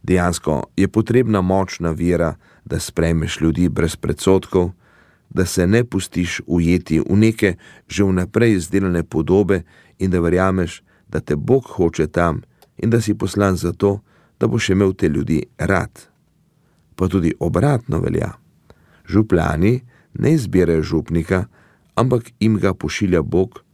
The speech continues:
po škofu. Marsikje bodo hvaležni, da ga sploh še imajo.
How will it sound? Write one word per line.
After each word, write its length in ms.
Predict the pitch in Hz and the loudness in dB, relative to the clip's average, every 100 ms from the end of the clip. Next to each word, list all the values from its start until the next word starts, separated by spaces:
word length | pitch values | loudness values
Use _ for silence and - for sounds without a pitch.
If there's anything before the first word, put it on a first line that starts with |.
| _ | _
po 120 | 90 | -10
škofu. 520 | - - 147 127 - - _ _ _ _ _ _ _ _ - | -10 -2 0 0 -6 -20 _ _ _ _ _ _ _ _ -2
Marsikje 600 | 127 143 113 98 95 85 | 0 0 -2 0 2 2
bodo 240 | 80 71 | 2 0
hvaležni, 680 | - 82 85 92 80 80 73 _ _ - | 0 0 2 2 0 -4 -6 _ _ -12
da 140 | - | -8
ga 200 | - - - - | -6 -8 -10 -16
sploh 380 | - - - - | -20 -2 0 0
še 180 | - 50 | -2 -4
imajo. 320 | 50 50 50 | -2 -4 -8